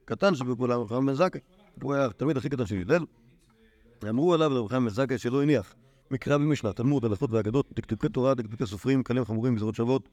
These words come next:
תקופות גימטריות, שיחת מלאכי השרת, שיחת שדים, שיחת גלים, משאלות כורסים, משאלות שועלים, דבר גדול, דבר קטן. דבר גדול, מעשה מרכבה, דבר קטן, הוויות דאביי ורבא. אוקיי, זו הסיבה כנראה שכל הפסקה הזאת מופיעה כאן,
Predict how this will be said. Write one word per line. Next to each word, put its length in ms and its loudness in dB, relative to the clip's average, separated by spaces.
תקופות 400 -4
גימטריות, 840 0
שיחת 300 -2
מלאכי 320 0
השרת, 400 0
שיחת 280 -2
שדים, 320 0
שיחת 280 -4
גלים, 480 0
משאלות 340 -2
כורסים, 580 0
משאלות 380 0
שועלים, 440 2
דבר 260 0
גדול, 260 0
דבר 200 0
קטן. 360 0
דבר 220 0
גדול, 460 2
מעשה 280 -2
מרכבה, 500 0
דבר 320 -2
קטן, 440 -2
הוויות 340 0
דאביי 340 4
ורבא. 280 0
אוקיי, 200 0
זו 160 2
הסיבה 320 0
כנראה 280 -2
שכל 280 -2
הפסקה 440 -6
הזאת 140 0
מופיעה 280 -4
כאן, 240 0